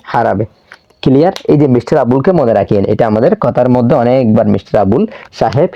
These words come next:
সে মাঝে মাঝে এসে তোমাদের ডিস্টার্ব করবে, ঠিক আছে? এই আবুলকে একটু মনে রাখবা,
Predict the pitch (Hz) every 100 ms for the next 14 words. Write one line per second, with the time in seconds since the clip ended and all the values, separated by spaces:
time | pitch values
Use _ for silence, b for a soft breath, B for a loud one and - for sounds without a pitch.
0 | - 123 113 104 120 127 127 135 139 165
1 | 120 107 113 120 - - - 104 98 123
2 | 220 202 131 B B B 139 127 123 151
3 | 196 - 139 117 98 87 98